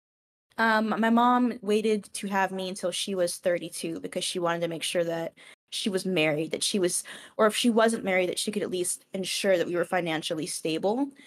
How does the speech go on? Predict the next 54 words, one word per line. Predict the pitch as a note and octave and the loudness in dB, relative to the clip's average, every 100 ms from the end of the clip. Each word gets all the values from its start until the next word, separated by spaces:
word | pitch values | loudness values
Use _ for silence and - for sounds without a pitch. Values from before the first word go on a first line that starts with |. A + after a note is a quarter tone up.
| - _ _ _ | -20 _ _ _
And | G#3+ G#3+ G3+ G3+ G#3 G3 - - | 2 4 6 4 2 0 -6 -4
when | A3 | -2
she | G#3+ B3 | 0 2
was, | A#3 A3+ - | 4 2 -2
throughout | - A#3 B3 | -2 2 4
her | B3+ | 4
twenties, | A#3+ - G#3 F#3 | 0 0 -2 -2
a | F3+ | 0
lot | F#3+ | 0
of | F#3 | 0
her | G3+ | -4
friends | - G3 F#3 F#3+ | -2 0 0 -4
became | E3 - F3+ | -10 -8 -8
single | E3+ E3 E3 | -8 -8 -6
mothers, | F#3+ C4 C4+ B3+ | 0 4 6 6
and | G#3+ | 6
they | G3+ | 4
would | F3 | 6
always | G3+ G3+ G3+ | 6 6 4
be | G3+ | 2
like, | G3 F#3 | 2 4
"Oh, | G#3+ A3+ | 2 4
you | A#3 | 6
must | G#3+ G3 - | 6 2 0
not | A3 F3+ | 0 2
be | G3 | 0
able | F3+ E3 | 0 0
to | |
have | E3+ F#3+ A3+ - | 0 2 0 -2
kids | G3+ F#3+ | -10 -10
'cause | F#3 | -10
you | F#3+ | -6
haven't | F#3+ F3 | -4 -4
had | D#3+ - G3 | -2 -2 -2
any | - - | -4 -6
yet. | - - _ _ _ _ _ | -6 -8 _ _ _ _ _
Like, | G3+ | -4
there | G3 | 0
must | G#3 | 0
be | A#3 | 0
something | A3+ G#3+ F#3+ F3+ | -2 -4 -4 -4
wrong | F#3 F#3 B3 | 2 4 4
with | A#3 F#3 | 4 0
you | E3+ E3 | -4 -6
because | D#3+ D#3+ F#3 | -6 -6 -6
you're | F3 F3+ | -2 0
waiting | F3+ F3+ F#3 E3+ E3+ | 0 2 2 0 -4
to | F3+ | -8
have | F#3+ F3+ | -6 -6
children | - F#3+ F3+ F3 | 0 0 0 -2
until | F3 - | -8 -6
you're | F3+ F3 | -2 0
at | |
an | E3+ | 0